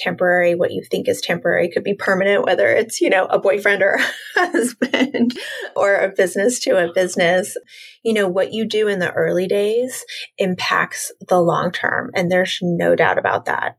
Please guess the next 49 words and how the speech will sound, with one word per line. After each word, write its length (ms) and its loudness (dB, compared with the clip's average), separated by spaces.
And, 480 -2
you 80 -6
know, 140 -6
to 180 -2
always 440 2
think 180 -2
it 120 -2
through 160 -2
thoroughly 680 0
and 500 -2
make 180 -2
smart 300 -2
decisions 840 0
you 100 -2
know, 220 0
I 160 2
kinda 260 0
knew 200 2
in 120 0
my 120 0
gut 220 2
when 140 -2
I 120 -2
named 280 -2
it, 240 2
I 60 2
was 200 0
doing 260 0
something 420 -2
that 220 -4
was 160 0
kind 160 -4
of 60 -4
off 220 -2
the 80 2
books. 460 -2
And 100 2
I 60 2
probably 300 2
should 180 0
have 120 0
listened 360 -2
to 120 2
that 180 2
at 100 0
the 80 -2
time, 380 0
<laughs> 280 -8
but 240 0